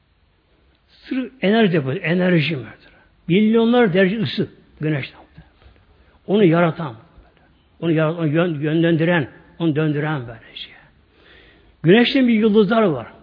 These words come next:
Bütün yaratan, yönlendiren bunları o Mevlamızın ku-, azameti, kudreti muhterem. Bir şey böyle şey. İşte Peygamber Aleyhisselam Hazretleri tabi bunları böyle kendi gözüyle görüyor Peygamber. Kalp gözüyle görüyor bunları.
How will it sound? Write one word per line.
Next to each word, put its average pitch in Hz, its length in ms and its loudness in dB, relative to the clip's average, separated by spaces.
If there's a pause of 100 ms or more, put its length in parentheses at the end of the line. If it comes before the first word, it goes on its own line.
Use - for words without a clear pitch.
(920)
Bütün 330 200 -2
yaratan, 208 360 4
yönlendiren 156 640 2
bunları 170 500 -2 (580)
o 196 100 -4
Mevlamızın 185 480 -2
ku-, 202 260 -10 (160)
azameti, 170 340 -4
kudreti 147 400 -6
muhterem. 98 380 -20
Bir - 40 -20
şey 156 140 -20
böyle - 360 -20
şey. - 160 -20 (920)
İşte 254 460 -2 (680)
Peygamber 202 380 2
Aleyhisselam 190 320 -2
Hazretleri 165 680 0 (480)
tabi 185 300 -2
bunları 185 480 0 (720)
böyle 180 200 -6
kendi 185 440 -4
gözüyle 170 340 -4
görüyor 151 340 -4
Peygamber. 107 320 -14
Kalp 165 200 -4
gözüyle 143 300 -2 (180)
görüyor 127 300 -6
bunları. 156 460 -6